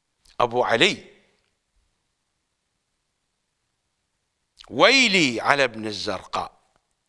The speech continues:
دباغة الأدم، لو ولد لي مئة لأحببت أن لا أسمي أحدا منهم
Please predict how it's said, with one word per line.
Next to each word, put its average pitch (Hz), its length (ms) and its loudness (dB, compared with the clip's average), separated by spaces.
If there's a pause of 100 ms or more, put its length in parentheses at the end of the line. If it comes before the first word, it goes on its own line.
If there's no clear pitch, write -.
(200)
دباغة 156 680 2
الأدم، 143 520 -2 (1700)
لو 208 460 2
ولد 330 320 6
لي 220 500 0 (420)
مئة 208 1000 2 (640)
لأحببت 143 1040 0 (420)
أن 156 280 2
لا 202 380 0
أسمي 135 800 -4 (600)
أحدا 147 480 2
منهم 170 840 -2